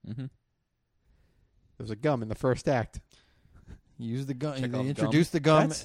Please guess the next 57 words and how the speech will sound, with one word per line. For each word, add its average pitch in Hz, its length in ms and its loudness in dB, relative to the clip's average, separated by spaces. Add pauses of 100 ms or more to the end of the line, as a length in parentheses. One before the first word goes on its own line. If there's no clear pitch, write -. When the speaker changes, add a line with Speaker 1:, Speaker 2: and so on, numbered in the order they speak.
(120)
Speaker 3:
and 135 100 -4
they - 60 4
Speaker 2:
that's - 80 6
Speaker 3:
used 131 160 2
the 120 40 -2
Speaker 2:
straight - 160 4
up 110 120 2
Speaker 3:
gum. 113 80 -4
Speaker 2:
a 104 40 -6
highlight. 110 440 -2 (140)
That's - 400 -2 (240)
that 156 460 0
special 165 360 -4
version 151 260 2
of 139 40 0
the 135 40 -2
Olympics. 127 520 -6 (720)
These 208 260 -4
things 139 220 -6
are 113 80 -2
highlights, 117 640 -6 (1900)
as - 80 -14
far 127 160 0
as 110 100 -4
I'm 107 140 -6
concerned. - 440 -14
Speaker 3:
Okay. 135 260 -6 (480)
Why 135 140 -2
didn't 147 140 -4
you 147 60 -6
mention 147 280 -4
it 139 60 -4
before 143 360 -4
when 120 100 -4
you 120 60 -4
were 123 80 -4
asking 127 240 -6
about 127 180 -6
highlights? 139 560 -6
And 123 100 -10
I 117 40 -6
had 127 120 -4
Speaker 2:
'Cause 120 80 -4
I 196 80 0
Speaker 3:
nothing. 196 200 0
Speaker 2:
thought 196 100 0
of 196 100 -4
'em 202 120 -2
now. 220 400 0 (500)
Speaker 3:
Okay. 254 220 -8 (160)
Speaker 1:
'Cause 113 180 -12
the 113 100 -4
show 143 120 -4
would 127 100 -2
Speaker 3:
Okay. 247 80 0
Speaker 1:
be 254 60 -2
over. 110 300 -8